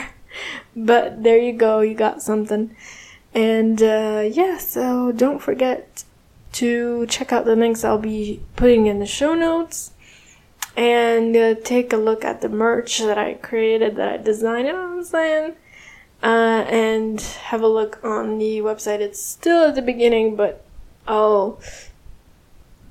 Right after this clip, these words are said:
develop it gradually. And if you'd like to see this podcast successful and thriving, please don't hesitate to support it any way, shape,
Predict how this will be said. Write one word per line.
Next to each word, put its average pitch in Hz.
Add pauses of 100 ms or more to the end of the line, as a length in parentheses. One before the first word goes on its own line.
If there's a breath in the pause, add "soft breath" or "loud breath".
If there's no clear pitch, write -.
(380)
develop 220
it 214
gradually. 277 (920)
And 277
if 277
you'd 269
like 285
to 330
see 285
this 254
podcast 240
successful 233
and 247
thriving, 214 (520 loud breath)
please 302
don't 269
hesitate 254
to -
support 320
it 233
any 285
way, 285
shape, 262